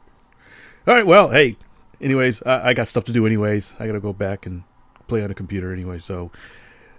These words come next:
thanks, everybody, for joining us on yet once again, uh, the R C Roundtable.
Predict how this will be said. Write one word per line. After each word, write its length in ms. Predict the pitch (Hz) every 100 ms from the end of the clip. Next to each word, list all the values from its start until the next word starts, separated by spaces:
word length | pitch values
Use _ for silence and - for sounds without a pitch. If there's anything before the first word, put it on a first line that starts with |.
| _ -
thanks, 200 | 117 123
everybody, 440 | 147 143 147 165
for 120 | 151 139
joining 280 | 165 165
us 160 | 175 -
on 180 | 139 123
yet 240 | 131 143
once 240 | 135 135 131
again, 840 | 143 120 143 147 208 269 269 220
uh, 680 | - 120 110 98 95 92 92 92
the 160 | 95
R 120 | 95
C 120 | 107 113
Roundtable. 920 | 113 120 117 127 151 196 160 107